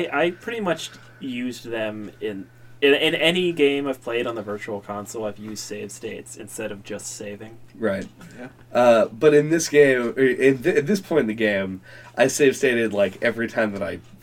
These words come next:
Speaker 2: beat an enemy. Because if some bullshit happened, I would just load and try again.
Speaker 1: Yeah, I did the same thing.
Speaker 2: Yeah. Because the last area is just incredibly difficult.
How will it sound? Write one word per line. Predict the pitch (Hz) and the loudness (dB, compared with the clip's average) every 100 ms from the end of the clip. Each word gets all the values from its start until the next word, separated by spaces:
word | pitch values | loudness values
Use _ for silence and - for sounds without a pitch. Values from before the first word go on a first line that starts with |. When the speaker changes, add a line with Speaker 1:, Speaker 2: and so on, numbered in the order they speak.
| - 143 | -18 -18
Speaker 2:
beat | 135 113 98 - | -8 -6 -6 -8
an | 110 95 | -8 -6
enemy. | 95 82 78 - - - - - - - | -6 -8 -12 -18 -20 -20 -20 -20 -10 0
Because | 147 185 175 | 4 6 4
if | 170 | 2
some | - - 202 208 | 4 10 12 12
bullshit | 196 196 190 190 135 | 10 10 8 4 4
happened, | 117 127 113 123 117 | 6 4 6 2 2
I | 113 131 | 4 4
would | 131 | 4
just | 135 113 | 0 0
load | 104 120 143 151 151 | 2 6 10 12 10
and | 135 143 | 6 0
try | - 135 123 120 | -2 2 4 4
again. | 113 110 110 90 98 | 2 2 0 0 -4
Speaker 1:
Yeah, | 123 117 117 - - | -4 -4 -8 -14 -2
I | 131 | 0
did | 131 127 | 0 -2
the | |
same | - 120 110 | -8 -12 -12
thing. | 110 113 117 - | -14 -12 -10 -2
Speaker 2:
Yeah. | 107 98 101 - - - - - - - | 0 0 -4 -14 -20 -20 -20 -20 -20 -18
Because | - 151 156 | -4 0 4
the | |
last | 175 180 180 | 6 6 6
area | 151 127 | 2 2
is | |
just | 107 107 | -2 -8
incredibly | 95 95 - 117 107 101 | -8 -10 -4 -2 -2 -4
difficult. | 95 90 - 90 - | -10 -12 -14 -16 -20